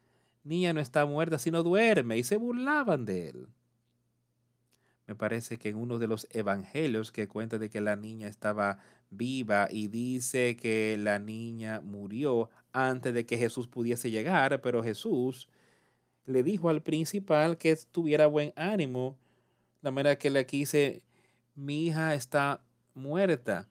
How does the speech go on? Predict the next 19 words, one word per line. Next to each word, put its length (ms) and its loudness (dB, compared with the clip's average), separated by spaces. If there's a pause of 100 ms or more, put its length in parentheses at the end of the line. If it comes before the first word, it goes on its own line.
(480)
pero 200 0
ven 160 4
y 100 2
pon 320 0
tu 120 -2
mano 300 0
sobre 320 0
ella 160 2
para 260 2
que 120 -2
ella 540 4
y 160 -4
vivirá". 600 2
Y 60 -2
cuando 260 0
él 80 -2
llegó 220 0
ahí, 260 2
él 360 0